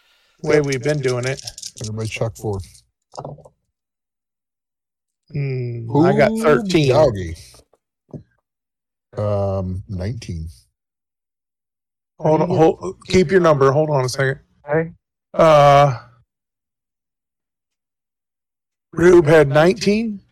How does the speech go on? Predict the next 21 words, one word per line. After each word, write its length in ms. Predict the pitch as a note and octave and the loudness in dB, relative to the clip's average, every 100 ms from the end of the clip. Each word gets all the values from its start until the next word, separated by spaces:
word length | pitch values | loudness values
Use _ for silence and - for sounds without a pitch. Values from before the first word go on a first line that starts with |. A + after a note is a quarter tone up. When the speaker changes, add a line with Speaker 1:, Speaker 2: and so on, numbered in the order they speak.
| _ | _
Speaker 1:
so 180 | - - | -10 2
that 180 | D3 D3 | 2 2
puts 240 | E3+ D3 | -2 -4
you 240 | F3 D#3 D3 | -4 0 2
at, 340 | C#3 C#3 C3 | 4 2 0
uh, 340 | C#3+ B2+ B2+ A#2 _ _ _ _ _ _ _ _ _ - | -2 0 -2 -6 _ _ _ _ _ _ _ _ _ -2
uh, 320 | D3 C3 C3+ | 2 2 0
forty 580 | - E3 D#3+ C#3+ E3 - _ | -4 -2 0 -2 -6 -10 _
total. 480 | - C#3 D3+ F3+ - _ _ _ _ _ _ - | -4 -2 0 -4 -8 _ _ _ _ _ _ -6
Winston? 560 | D#3+ E3 E3 G3+ G#3 - _ _ _ _ _ _ _ _ _ _ _ _ _ _ _ _ _ _ _ | -2 0 2 0 0 -6 _ _ _ _ _ _ _ _ _ _ _ _ _ _ _ _ _ _ _
Speaker 3:
Sixteen. 560 | - C#3+ - - A#2 A#2 _ _ _ _ _ _ _ _ _ | -12 -12 -10 -12 -12 -12 _ _ _ _ _ _ _ _ _
Speaker 1:
Sixteen, 800 | - F#3 D#3 - G3 F#3+ G#3 G#3 | -4 -4 -4 -6 -4 -2 -2 -6
so 180 | - D#3+ | -4 -4
that 140 | D#3+ | -2
puts 240 | F3 D3+ | -4 -2
you 80 | D3+ | 0
at 160 | C3+ - | -2 -4
forty-seven, 1040 | - E3+ C#3+ B2+ - F3+ D3+ D3+ F3 E3 | -4 -4 -4 -4 0 2 2 0 -2 -8
tied 320 | C#3+ D3 D3+ | -2 4 4
with 140 | C#3+ B2+ | 2 -2
me. 360 | D#3+ D#3 E3 | -2 -2 -6